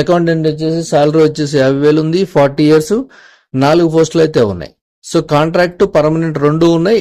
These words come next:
Interested candidates must apply only through electronic application form by clicking on the hyperlink provided at the end of this page. అంటే ఈ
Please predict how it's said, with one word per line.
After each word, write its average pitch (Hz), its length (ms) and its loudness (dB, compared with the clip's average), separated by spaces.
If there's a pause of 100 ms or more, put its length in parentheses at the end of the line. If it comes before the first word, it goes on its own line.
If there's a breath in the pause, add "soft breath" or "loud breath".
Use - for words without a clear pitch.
Interested 170 480 -2
candidates 160 340 -2 (140)
must - 260 -4
apply 165 240 -2 (220)
only 170 320 2
through 196 180 2 (120)
electronic 160 460 0 (120)
application 156 580 -6
form 190 180 -4 (680)
by 151 60 4 (120)
clicking 160 360 -2 (120)
on 165 140 2
the - 60 -2 (180)
hyperlink 156 800 0 (580)
provided 156 420 4
at 151 80 -2 (120)
the 165 60 0 (200)
end 147 240 -4
of 151 80 2 (100)
this 135 220 -2
page. 120 200 0 (420 soft breath)
అంటే 143 140 -4 (120)
ఈ - 20 2